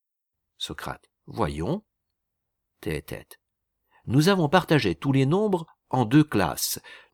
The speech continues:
ceux qui peuvent se disposer par rangées égales, de telle sorte que le nombre des rangées soit égal au nombre d'unités que chacune renferme. En les assimilant à des surfaces carrées,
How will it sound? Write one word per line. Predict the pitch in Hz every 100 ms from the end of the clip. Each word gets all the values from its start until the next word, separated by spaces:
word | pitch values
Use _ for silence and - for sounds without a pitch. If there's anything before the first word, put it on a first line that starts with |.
| _
ceux | - 160
qui | 151 139
peuvent | - 131
se | - -
disposer | 104 131 - 131 117 123
par | - 104 92
rangées | 101 101 95 90
égales, | 101 107 175 220 220 - _ _ _ -
de |
telle | 170 196
sorte | 180 180 156 -
que | - - 135 - - -
le | 107 117
nombre | 113 185 220 175
des | 156
rangées | 151 147 139 156 226
soit | - 131 -
égal | 160 160 143 107 -
au | 110
nombre | 104 147 208 151
d'unités | 131 131 131 - 190 220 - -
que | - 135
chacune | - 170 - 175
renferme. | 147 147 - 101 76 73 - _ _ _ _ _ _
En | - 90
les | 80 82 90
assimilant | 85 87 80 71 101 127
à |
des | 80 87
surfaces | - 78 85 82
carrées, | - 135 127 151